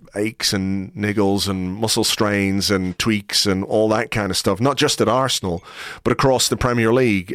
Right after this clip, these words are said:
And that might then also drive demand in, in the transfer market as well. So I'm asking you an impossible question there, so I retract it,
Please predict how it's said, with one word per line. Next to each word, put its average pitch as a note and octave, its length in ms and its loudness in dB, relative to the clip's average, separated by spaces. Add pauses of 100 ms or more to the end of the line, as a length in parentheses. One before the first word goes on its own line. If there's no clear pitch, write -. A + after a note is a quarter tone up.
And A#2 340 0
that C#3+ 180 0
might A#2+ 380 0
then A2+ 200 2
also A2+ 340 4
drive G#2 880 0 (560)
demand A2+ 460 0
in, G#2 440 0
in G2 160 -4
the F#2+ 60 0
transfer C3 460 0
market F#2 400 -2
as F2+ 140 -4
well. A#2 320 2
So A2+ 240 2 (800)
I'm C3 180 -2
asking B2+ 320 0
you G2+ 120 0
an G2+ 60 0
impossible G2+ 440 -2
question G2+ 420 -2
there, E2+ 180 -4
so F#2 200 -4
I F2+ 100 -2
retract F#2 600 -4
it, E2 200 -4